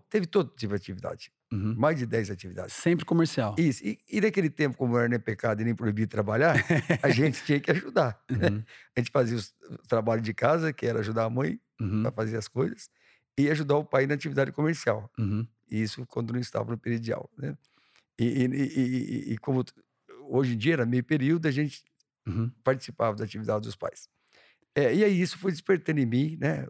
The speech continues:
Speaker 1: o espírito de comerciante, que meu pai era um pequeno, grande comerciante,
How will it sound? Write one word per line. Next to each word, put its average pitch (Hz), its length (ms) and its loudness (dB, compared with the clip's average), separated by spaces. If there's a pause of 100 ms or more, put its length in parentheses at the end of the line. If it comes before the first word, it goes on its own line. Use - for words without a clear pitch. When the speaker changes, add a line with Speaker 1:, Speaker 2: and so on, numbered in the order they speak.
Speaker 1:
o - 40 -12
espírito - 440 -8
de 127 160 -10 (100)
comerciante, 147 560 -4
que - 80 -14
meu 113 120 -2
pai 139 280 -2 (380)
era 120 120 2
um 120 60 0
pequeno, 151 400 0
grande 120 300 2
comerciante, 113 640 -4